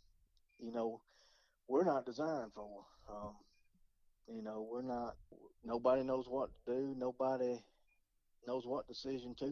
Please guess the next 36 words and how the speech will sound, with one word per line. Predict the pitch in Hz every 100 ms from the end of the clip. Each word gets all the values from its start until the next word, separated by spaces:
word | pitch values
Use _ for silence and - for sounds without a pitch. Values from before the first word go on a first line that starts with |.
| 143
make. | 117 120 - - - _ _ _ _ _ 110
And, | 113 110
um, | 110 110 107 104 101 - - _ _ _
and, | 120 113 117 98 117
and | 127 135
we | 143
can't, | 175 214
you, | 165
you | 139 147 139
can't | 180 175 156
really | 196 196
make | 165 202
a | 170
decision | 135 - 120 113 101 107
right | 110 104
now, | 110 110
not | 113 107
knowing | 117 123 120 - -
exactly | 233 - 247 - 359 - - - - - - -
how | 117 123
far | 131 131
this | 131 -
thing's | 131 131 123
gonna | 131 127
go. | 127 151 156 139 -
Um, | 117 120 117 - _ - - -
but, | 120 120 -
you | 165
know, | 123 127 - _ _ -
just | 151
hang | 160 165 170
in | 170
there. | 151 156 165 - - -
It, | - 127 -
it's | 123 139
gonna, | 151 156 147